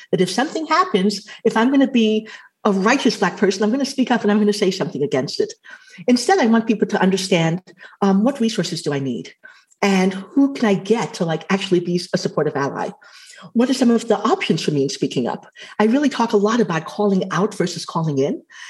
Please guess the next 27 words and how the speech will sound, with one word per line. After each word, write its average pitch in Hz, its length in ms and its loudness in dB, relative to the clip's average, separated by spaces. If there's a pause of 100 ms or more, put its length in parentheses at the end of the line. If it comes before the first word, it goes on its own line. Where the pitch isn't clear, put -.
(140)
because 240 260 2
in 240 120 4
some 427 240 0
ways, 175 260 2
calling 262 380 2
out's 208 160 0
been 143 160 0
demonized. 294 580 2
You 226 60 6
know, 175 100 4
like, 175 220 0
that's 190 180 0
the 190 60 -6
thing 180 180 0
that - 140 0
bad 127 260 2
people 247 220 0
do, 233 260 0
angry 196 260 0
people 285 280 -8
do. 381 280 0 (320)
But 269 120 0
calling 302 320 -2
out 262 140 0
has 208 180 0
a - 40 0
role. 180 400 0